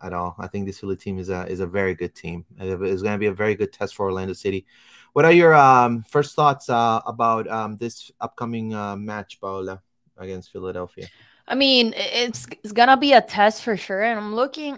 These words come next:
Speaker 2: at the lineup that we did back in March twenty-fifth. <laughs>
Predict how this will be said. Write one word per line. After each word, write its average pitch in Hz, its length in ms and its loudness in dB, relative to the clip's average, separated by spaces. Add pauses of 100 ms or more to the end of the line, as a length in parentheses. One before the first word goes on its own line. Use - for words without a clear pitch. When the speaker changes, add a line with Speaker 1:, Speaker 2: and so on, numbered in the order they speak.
(100)
Speaker 2:
at 185 560 0
the 185 140 -2
lineup 180 760 -4 (340)
that 175 300 -2
we 214 340 -6
did 165 460 -2 (120)
back 180 340 0
in 208 140 -2
March 175 500 0
twenty-fifth. 196 920 -4 (240)
<laughs> - 60 -18